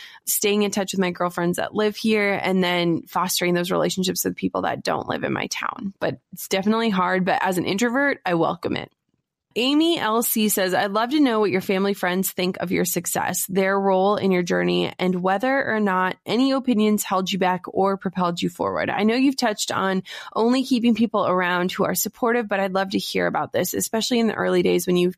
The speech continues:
first took the leap of faith." So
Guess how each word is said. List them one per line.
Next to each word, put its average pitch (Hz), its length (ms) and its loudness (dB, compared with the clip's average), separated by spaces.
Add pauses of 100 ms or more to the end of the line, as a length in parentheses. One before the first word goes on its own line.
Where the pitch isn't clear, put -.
(120)
first 180 480 -2
took 180 340 -2
the 185 160 0
leap 160 340 0
of 180 140 -4
faith." - 400 -6 (640)
So 247 640 2